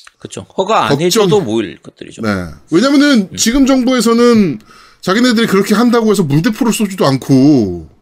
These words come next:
Speaker 1: 음.
Speaker 2: 어, 차벽으로 막지도 않고 막 이러기 때문에, 네. 그렇게, 어, 아마도 또 모일 것 같아서 걱정이 이만저만이 아닙니다. 지금 공산적 거리두기
Speaker 1: 음.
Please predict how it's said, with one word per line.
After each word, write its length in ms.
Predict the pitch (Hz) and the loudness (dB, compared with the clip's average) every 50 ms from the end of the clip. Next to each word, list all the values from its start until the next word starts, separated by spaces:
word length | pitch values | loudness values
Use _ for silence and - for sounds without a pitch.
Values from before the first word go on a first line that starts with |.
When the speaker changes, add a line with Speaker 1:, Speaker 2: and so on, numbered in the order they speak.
| _ _ - | _ _ -20
Speaker 1:
음. 120 | 98 - - _ _ _ - - - _ - | -20 -20 -20 _ _ _ -20 -20 -20 _ -6
Speaker 2:
어, 160 | 180 196 190 190 | -4 -2 -2 -2
차벽으로 480 | - - 285 311 320 277 262 277 233 | -2 -2 0 2 2 2 2 2 0
막지도 420 | 156 135 120 - - - 220 226 156 | 0 -2 -4 -6 -8 -8 -4 -4 -2
않고 220 | 139 135 - 175 | -2 -2 -2 0
막 100 | 151 131 | 0 2
이러기 220 | 131 156 165 156 | 2 2 2 0
때문에, 560 | - - 120 104 104 120 165 165 117 95 87 82 76 - - _ | 0 -2 -2 -2 -2 -4 -4 -6 -6 -8 -10 -12 -16 -20 -20 _
네. 80 | 90 87 82 82 85 87 101 127 160 180 185 - - - - - - - - - - - - - - - - - - - - - - | -14 -14 -12 -12 -12 -12 -14 -14 -14 -16 -18 -20 -20 -20 -20 -20 -20 -18 -18 -16 -14 -14 -14 -12 -12 -12 -10 -10 -10 -12 -14 -16 -10
그렇게, 800 | - 147 156 151 - - 175 165 160 151 147 139 127 120 120 127 - | -4 -2 -2 -2 -2 -2 -2 0 2 2 2 2 2 0 0 0 -2
어, 680 | 123 123 123 123 120 120 117 113 110 107 104 101 92 92 | 0 0 2 4 4 4 4 4 2 2 0 -2 -4 -4
아마도 540 | 113 127 131 131 143 165 175 180 180 185 180 _ _ _ | -2 0 0 2 4 4 4 4 4 2 0 _ _ _
또 80 | - 151 | -6 -4
모일 340 | 120 117 135 156 180 185 - | 0 2 2 2 2 0 -2
것 80 | 180 | -4
같아서 600 | 151 - 101 - - 135 117 127 131 135 120 95 | -4 -4 -6 -8 -6 -6 -4 -2 -2 0 -2 -2
걱정이 400 | - - 117 104 - 135 117 113 | -4 -8 -10 -8 -6 -4 -4 -2
이만저만이 480 | 110 107 104 101 95 101 90 92 92 87 | -2 -2 -4 -4 -6 -6 -8 -8 -8 -10
아닙니다. 600 | 82 82 80 82 80 76 76 76 92 117 151 180 175 | -10 -12 -12 -14 -14 -14 -14 -14 -14 -16 -16 -18 -16
지금 520 | - 104 110 117 117 120 117 113 117 113 - _ _ _ _ _ _ _ _ _ _ _ _ _ _ | -12 -10 -6 -6 -6 -4 -6 -8 -10 -12 -18 _ _ _ _ _ _ _ _ _ _ _ _ _ _
공산적 840 | - - 139 170 196 208 208 - 269 285 277 254 233 269 254 - - | -2 0 2 4 4 4 4 4 2 4 4 4 2 2 0 -2 -2
거리두기 760 | - - 147 156 135 127 110 101 101 95 98 117 165 196 196 - _ _ _ _ _ _ _ _ _ - | -2 0 0 0 -2 -2 -6 -6 -6 -6 -6 -6 -6 -8 -12 -16 _ _ _ _ _ _ _ _ _ -18
Speaker 1:
음. 100 | - | -18